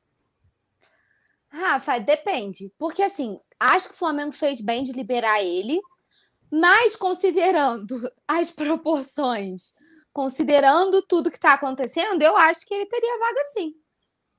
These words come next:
Na emergência, a gente sem ninguém, a, a gente, eu acho que teria vaga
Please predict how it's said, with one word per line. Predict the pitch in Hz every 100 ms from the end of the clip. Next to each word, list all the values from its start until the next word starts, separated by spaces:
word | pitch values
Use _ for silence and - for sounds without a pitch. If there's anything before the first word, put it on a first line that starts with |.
| _ _ -
Na | 262 269 311
emergência, | 330 330 269 254 254 466 381
a | 311
gente | 311 -
sem | - 302 339
ninguém, | 339 302 254 277 415 508 330 202 208 _ _ _ _ _ _ -
a, | 262 254 262 269 269
a |
gente, | 285 262 277 -
eu | 359 381 427 370 359
acho | 370 370
que | -
teria | 311 - 392
vaga | 392 392